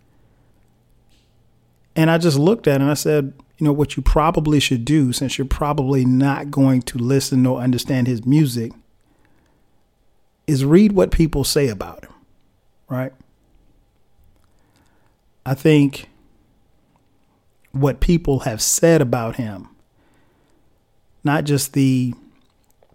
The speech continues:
fans across the world that adore him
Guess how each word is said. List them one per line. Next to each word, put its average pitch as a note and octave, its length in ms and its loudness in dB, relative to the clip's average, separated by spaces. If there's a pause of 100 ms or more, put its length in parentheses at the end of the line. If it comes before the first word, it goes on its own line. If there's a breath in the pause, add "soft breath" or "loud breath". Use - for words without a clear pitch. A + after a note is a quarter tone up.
(840)
fans C#3 580 2
across B2 340 -2
the C3 60 -4
world B2+ 320 0
that A2+ 120 -8
adore C3+ 400 4
him A2 320 -6